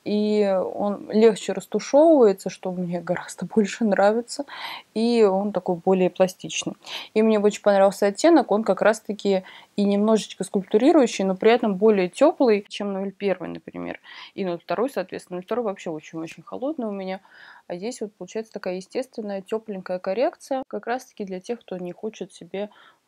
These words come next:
вот эти вот серые сильно полосы. На каждый день, мне кажется, это более рабочий вариант. Или вот как раз-таки на лето, когда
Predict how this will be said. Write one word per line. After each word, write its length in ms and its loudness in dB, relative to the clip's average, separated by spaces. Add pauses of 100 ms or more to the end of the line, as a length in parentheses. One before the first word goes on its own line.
(140)
вот 80 -14
эти 140 -16
вот 180 -12 (120)
серые 520 -8
сильно 400 -12 (120)
полосы. 580 -6
На 100 -12
каждый 360 -4
день, 160 -4
мне 120 -4
кажется, 360 -8
это 140 -16
более 360 -4
рабочий 400 -12
вариант. 420 -2 (100)
Или 280 -8
вот 160 -12
как 180 -10
раз-таки 420 -6 (380)
на 140 -2
лето, 440 0 (300)
когда 720 0